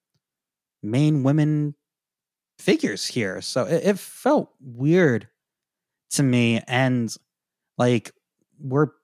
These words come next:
are we not gonna get a confrontation between those two until next week? And that's a really weird build there that leaves me, you know, the match itself will be great, but we always talk about the journey, and the journey here seems,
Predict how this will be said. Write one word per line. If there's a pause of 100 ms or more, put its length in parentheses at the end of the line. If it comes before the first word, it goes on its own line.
(340)
are
we
not
gonna
get
a
confrontation
between
those
two
until
next
week? (140)
And (960)
that's
a
really
weird (380)
build
there
that
leaves
me,
you (120)
know, (880)
the
match
itself
will
be
great,
but
we
always
talk
about
the
journey,
and
the
journey
here
seems,